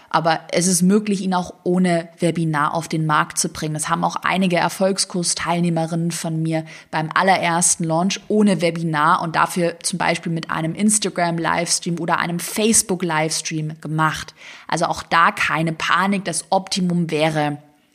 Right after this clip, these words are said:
dann später ein Verkaufswebinar. Beim Webinar, und deshalb sage ich das, ist nämlich so ein bisschen das Problem, dass, das sage ich auch ganz ehrlich, dass, äh, die Webinarprogramme recht teuer sind und es gibt auch nicht viele gute Webinarprogramme.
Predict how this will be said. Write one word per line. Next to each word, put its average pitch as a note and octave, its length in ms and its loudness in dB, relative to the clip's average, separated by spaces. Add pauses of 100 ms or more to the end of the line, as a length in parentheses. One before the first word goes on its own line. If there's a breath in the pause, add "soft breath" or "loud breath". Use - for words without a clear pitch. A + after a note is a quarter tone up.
(440)
dann D#3 140 0
später D#3 540 0
ein C#3+ 220 -8
Verkaufswebinar. D3+ 960 -4 (540 loud breath)
Beim F3+ 280 2 (100)
Webinar, F#3 580 4
und F#3+ 60 2
deshalb G3 320 0
sage E3+ 280 2
ich G#3 160 -4
das, F3+ 200 -2
ist - 140 -4
nämlich F3+ 200 -2
so F#3 60 -4
ein E3 80 -4
bisschen G#3 240 0
das F#3 180 -4
Problem, F3+ 640 -2 (520 loud breath)
dass, F#3 440 2 (260)
das G3 180 2
sage G3+ 180 4
ich G#3+ 120 0
auch F#3 180 0
ganz F3 240 0
ehrlich, F#3 440 -2
dass, F3+ 320 2
äh, E3+ 260 -4
die E3 220 -4
Webinarprogramme F3 1200 0
recht - 560 -2
teuer E3+ 520 2
sind C#3+ 360 -4
und D#3 100 -2
es E3 180 0
gibt - 280 -2
auch E3+ 220 2
nicht F#3+ 340 2
viele G#3 420 2
gute F#3 420 -2
Webinarprogramme. D3+ 1200 -2